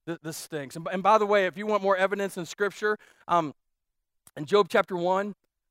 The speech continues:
all of Job's ki-, kids got killed ultimately by a storm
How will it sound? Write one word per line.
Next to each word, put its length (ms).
all 240
of 80
Job's 300
ki-, 320
kids 260
got 240
killed 340
ultimately 760
by 200
a 40
storm 600